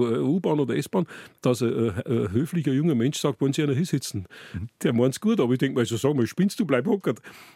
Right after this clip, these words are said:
Speaker 1: Oder in einem Wirtshaus, wenn da die Seniorenkarte hingelegt wird,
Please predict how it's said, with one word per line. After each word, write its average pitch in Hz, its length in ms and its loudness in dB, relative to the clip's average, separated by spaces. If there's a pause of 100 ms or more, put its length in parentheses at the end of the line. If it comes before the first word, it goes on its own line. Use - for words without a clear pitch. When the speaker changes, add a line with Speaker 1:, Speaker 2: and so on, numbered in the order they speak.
(400)
Speaker 1:
Oder 208 420 0 (480)
in 123 140 2
einem 101 220 -2
Wirtshaus, 180 520 -2
wenn 135 140 0
da 127 80 2
die 107 200 -4
Seniorenkarte 107 920 0
hingelegt - 500 -4
wird, 90 240 -6